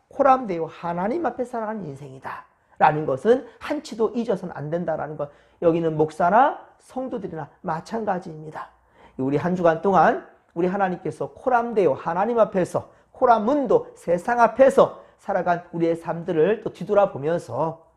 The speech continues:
우리가 혹 믿음 없는 모습은 없었던가, 우리의 말 때문에 이웃이 상처받진 않았던가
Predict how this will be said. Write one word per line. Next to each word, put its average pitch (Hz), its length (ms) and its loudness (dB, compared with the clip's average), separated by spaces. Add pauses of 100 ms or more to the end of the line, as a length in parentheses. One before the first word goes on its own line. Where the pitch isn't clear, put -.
우리가 147 240 -2
혹 226 340 4 (220)
믿음 160 300 0
없는 277 260 0
모습은 240 340 -2
없었던가, 151 840 -4 (220)
우리의 190 200 6
말 202 220 4
때문에 240 220 10
이웃이 240 340 0
상처받진 320 640 2
않았던가 285 840 6